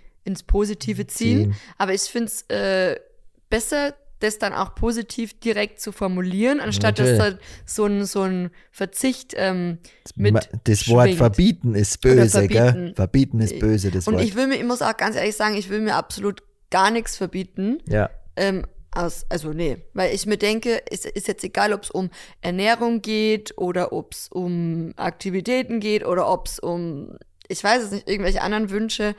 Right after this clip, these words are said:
Speaker 1: weil ich, ich, ich glaub, man, es, es macht mehr Sinn oder es ist auch für deinen Kopf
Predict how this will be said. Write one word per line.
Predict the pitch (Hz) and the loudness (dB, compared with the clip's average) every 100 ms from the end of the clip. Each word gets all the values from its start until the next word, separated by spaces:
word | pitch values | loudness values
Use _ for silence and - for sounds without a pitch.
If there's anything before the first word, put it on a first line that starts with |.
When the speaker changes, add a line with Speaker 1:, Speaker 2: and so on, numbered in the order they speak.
| - - - _ _ - | -12 -20 -20 _ _ -14
Speaker 1:
weil | 185 208 202 208 196 - | -2 2 4 2 0 -6
ich, | - - - _ | -12 -12 -14 _
ich, | - - - | -10 -10 -8
ich | 190 | -2
glaub, | 214 220 | 0 0
man, | 226 214 208 | 0 -4 -4
es, | 214 220 | -6 -6
es | 202 | -6
macht | 208 202 - | -6 -6 -6
mehr | 208 220 | -4 -2
Sinn | 302 269 269 | -2 -4 -4
oder | 214 | -4
es | 208 | -4
ist | 220 214 - | -6 -6 -2
auch | 190 196 - - - - - - - | 0 -2 -6 -6 -6 -6 -14 -20 -20
für | - - | -16 -10
deinen | 214 185 165 165 - | -4 -2 -2 -6 -8
Kopf | 240 277 - - - | -6 -6 -8 -18 -20